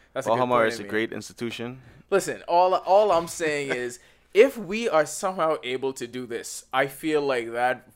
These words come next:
Speaker 1: vaults this team to the front of international headlines.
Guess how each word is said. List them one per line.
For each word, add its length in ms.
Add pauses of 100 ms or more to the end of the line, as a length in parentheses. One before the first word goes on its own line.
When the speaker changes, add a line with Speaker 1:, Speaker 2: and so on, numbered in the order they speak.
Speaker 1:
vaults 300
this 180
team 400
to 100
the 100
front 420
of 200 (100)
international 640
headlines. 640